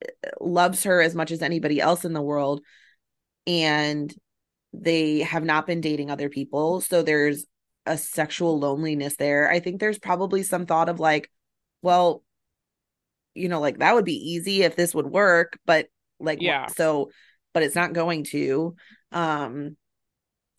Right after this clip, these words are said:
Speaker 1: I don't know. It's just a very, like, it's a very sweet, sad, nuanced, complicated, emotionally fraught scene that is done without much dialogue. And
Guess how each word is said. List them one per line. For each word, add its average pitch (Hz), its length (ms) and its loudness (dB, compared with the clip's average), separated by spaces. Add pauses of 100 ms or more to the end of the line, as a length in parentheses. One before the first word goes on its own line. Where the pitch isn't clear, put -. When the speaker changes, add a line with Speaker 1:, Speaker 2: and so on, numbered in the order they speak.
Speaker 1:
I 214 60 2
don't 185 140 4
know. 139 160 4
It's 156 120 0
just 196 160 -4
a 220 80 0
very, 170 580 2
like, 160 280 0
it's 175 140 -4
a 175 80 0
very 185 680 -2 (680)
sweet, 220 500 -6
sad, 175 500 2
nuanced, 170 760 -2
complicated, 165 1080 -2 (420)
emotionally 170 800 -2
fraught 151 400 0
scene 147 680 -6 (640)
that 156 360 2
is 156 180 -2
done 151 280 -2
without 147 400 -2
much 147 220 -4
dialogue. 135 520 -2 (140)
And 143 320 -8